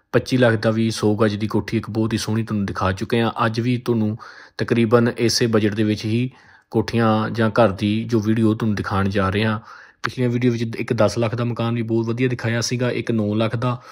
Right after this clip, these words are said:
ਉਸ ਤੋਂ ਬਾਅਦ ਇੱਕ ਤੁਹਾਨੂੰ ਅਠਾਰਾਂ ਲੱਖ 'ਚ ਵੀ ਬਹੁਤ ਵਧੀਆ ਕੋਠੀ ਦਿਖਾ ਚੁੱਕੇ ਹਾਂ। ਇੱਕ ਸੌ ਗਜ ਦੀ ਬ੍ਰਾਂਡ ਨਿਊ ਕੋਠੀ ਪੱਚੀ ਲੱਖ ਦੀ ਆਪਾਂ ਵੀਡੀਓ ਪਿੱਛੇ ਦਿਖਾ ਚੁੱਕੇ ਹਾਂ। Just ਇਸ ਤੋਂ ਬਿਲਕੁਲ ਪਿੱਛੇ ਹੀ ਉਹ ਵੀਡੀਓ ਦਿਖਾਈ ਸੀ, ਤੁਸੀਂ ਚੈਨਲ ਦੀ ਪਲੇਲਿਸਟ ਵਿੱਚ ਜਾ ਕੇ ਦੇਖ ਸਕਦੇ ਹੋ।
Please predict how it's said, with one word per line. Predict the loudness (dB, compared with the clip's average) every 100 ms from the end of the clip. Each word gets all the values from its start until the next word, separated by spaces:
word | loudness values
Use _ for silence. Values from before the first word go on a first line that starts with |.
| -20 -12 -10
ਉਸ | -4
ਤੋਂ | 2
ਬਾਅਦ | 4 4
ਇੱਕ | 0 -2
ਤੁਹਾਨੂੰ | -4 -2
ਅਠਾਰਾਂ | -2 0 0
ਲੱਖ | -2 -4
'ਚ | -2
ਵੀ | 0
ਬਹੁਤ | 0 0
ਵਧੀਆ | -2 -2 -2
ਕੋਠੀ | -2 -6 -4 -6
ਦਿਖਾ | -4 -4
ਚੁੱਕੇ | -4 -4 -2
ਹਾਂ। | 0 -4 -12 -20 -20 _ -2
ਇੱਕ | 0
ਸੌ | 4 6
ਗਜ | 6 4
ਦੀ | 2
ਬ੍ਰਾਂਡ | 4 4 6
ਨਿਊ | 2
ਕੋਠੀ | 0 -2 -2
ਪੱਚੀ | -4 -2 0
ਲੱਖ | 0 -2
ਦੀ | -2 -2 -6 _
ਆਪਾਂ | -8 -4 -2
ਵੀਡੀਓ | 0 2 0
ਪਿੱਛੇ | -2 -4 -4
ਦਿਖਾ | -2 -2
ਚੁੱਕੇ | -2 -4 -4
ਹਾਂ। | -2
Just | -2 -2 -4
ਇਸ | -4
ਤੋਂ | -4
ਬਿਲਕੁਲ | -2 -4 -2 -6
ਪਿੱਛੇ | -6 -8 -6
ਹੀ | -4
ਉਹ | -2 -2
ਵੀਡੀਓ | -2 -2 -2
ਦਿਖਾਈ | -2 -6 -2
ਸੀ, | -2 -4 -8 -20 -20 _
ਤੁਸੀਂ | -4 -4
ਚੈਨਲ | 2 2 2
ਦੀ | 0
ਪਲੇਲਿਸਟ | 0 0 0 -6 -8
ਵਿੱਚ | -6
ਜਾ | -4 -2
ਕੇ | -4
ਦੇਖ | -4 -4
ਸਕਦੇ | -2 -4 -2
ਹੋ। | -6